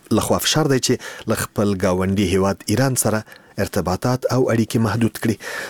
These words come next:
صالح محمد صالح دا موضوع تعقیب کړي او دا شیبه په استودیو کې راسره دی. صالح صاحب، د ایران ولسمشر د دې سفر د اهمیت په اړه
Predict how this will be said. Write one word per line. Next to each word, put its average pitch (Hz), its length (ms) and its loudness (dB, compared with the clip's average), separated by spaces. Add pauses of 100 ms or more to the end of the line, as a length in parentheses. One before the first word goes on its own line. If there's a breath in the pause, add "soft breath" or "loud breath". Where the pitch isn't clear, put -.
(120)
صالح 151 220 4
محمد 143 420 0 (140)
صالح 139 300 4
دا 104 120 0
موضوع 98 260 0 (100)
تعقیب - 340 -4
کړي 135 260 2
او 104 160 0
دا 87 140 0
شیبه 92 200 0 (220)
په 92 140 0
استودیو 104 260 2
کې - 180 -2
راسره 117 300 0
دی. 117 60 2 (520 loud breath)
صالح 139 300 2
صاحب، 139 180 2
د 123 80 4
ایران 135 320 2 (300)
ولسمشر 107 720 2 (380 loud breath)
د 110 360 2
دې 127 280 2
سفر 110 440 -2
د 98 180 2 (140)
اهمیت 117 400 2 (140)
په - 40 -2 (120)
اړه 95 120 0